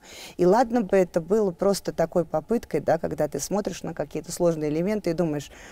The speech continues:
«А вам слабо, а повторю-ка я». Нет, она делает это чисто,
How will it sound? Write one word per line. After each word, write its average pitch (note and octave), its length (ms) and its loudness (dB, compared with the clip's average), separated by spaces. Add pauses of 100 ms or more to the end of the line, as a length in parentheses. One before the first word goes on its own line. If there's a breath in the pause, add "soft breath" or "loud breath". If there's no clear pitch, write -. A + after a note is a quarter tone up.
(120 loud breath)
«А E3 100 -2
вам B3 160 4
слабо, B3 500 4
а F#3 40 4
повторю-ка G#3 520 0
я». E3 240 0
Нет, A#3 360 0
она F3 180 0
делает G#3 360 0
это F3 160 -4
чисто, - 480 -4